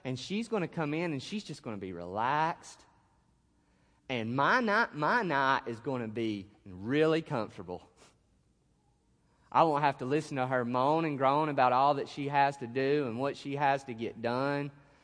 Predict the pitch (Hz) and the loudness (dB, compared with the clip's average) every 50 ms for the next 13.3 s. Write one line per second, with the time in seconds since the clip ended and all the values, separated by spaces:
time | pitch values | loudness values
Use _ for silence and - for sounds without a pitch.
0 | _ _ - 110 107 113 143 143 143 143 147 139 139 143 147 147 139 143 139 135 | _ _ -10 -8 -4 0 2 2 4 4 4 2 2 2 4 4 6 6 4 2
1 | 123 - - - 131 123 120 107 107 98 95 90 101 113 151 165 165 165 165 160 | 0 -2 -4 -6 -4 -2 0 -2 -2 -2 -6 -6 -2 2 4 4 6 6 4 4
2 | 156 156 151 151 151 151 147 143 101 92 82 82 - - 151 156 160 160 160 156 | 4 2 2 2 2 0 0 -2 -4 -6 -6 -8 -2 2 4 6 8 8 6 6
3 | 156 156 156 156 156 156 156 151 139 117 - - - _ _ _ _ _ _ _ | 4 4 2 2 2 4 2 2 0 -4 -14 -20 -20 _ _ _ _ _ _ _
4 | _ _ _ _ _ _ _ _ _ _ _ _ _ _ _ _ _ _ _ _ | _ _ _ _ _ _ _ _ _ _ _ _ _ _ _ _ _ _ _ _
5 | _ _ _ _ _ _ _ _ _ _ _ _ _ _ _ _ _ - 131 120 | _ _ _ _ _ _ _ _ _ _ _ _ _ _ _ _ _ -12 -10 -8
6 | 131 151 151 143 - 156 143 - 170 165 156 156 151 151 170 175 175 156 131 131 | -6 -6 -6 -6 -8 -10 -8 -6 -4 -4 -2 -2 -2 -2 -2 0 0 -2 0 0
7 | 131 135 139 131 131 127 - 143 143 139 131 123 - 131 123 - - 131 117 110 | 0 2 0 0 -2 -4 -4 -4 -4 -4 -6 -8 -10 -12 -12 -6 -4 -2 -2 -2
8 | - - - - 127 113 - 110 110 107 131 143 143 127 113 101 104 117 117 113 | -2 -6 -8 -6 -6 -6 -4 -6 -6 -2 -2 -2 -2 -2 -4 -6 -6 -6 -6 -4
9 | 113 120 131 131 123 131 117 104 104 107 101 101 120 147 143 117 104 80 95 101 | -4 -4 -4 -6 -6 -8 -10 -8 -6 -6 -6 -4 -2 -2 -2 -2 -4 -6 -10 -10
10 | - 113 101 98 113 127 123 117 113 113 - - - 117 104 107 123 127 123 101 | -6 -6 -4 -4 -2 -4 -4 -4 -4 -6 -4 -4 -2 -4 -2 0 2 2 2 2
11 | 101 - - 104 104 104 - - 113 110 104 101 98 - 104 107 101 101 98 95 | 2 0 -4 -6 -6 -6 -6 -6 -6 -4 -4 -4 -6 -4 -4 -2 0 0 0 0
12 | 95 104 98 98 95 92 - 101 95 95 98 - - - 104 98 95 92 104 110 | 0 -2 -4 -6 -6 -8 -10 -10 -10 -10 -10 -12 -12 -12 -14 -10 -6 -4 -2 -2
13 | 95 85 76 - - - | -2 -2 -4 -8 -14 -20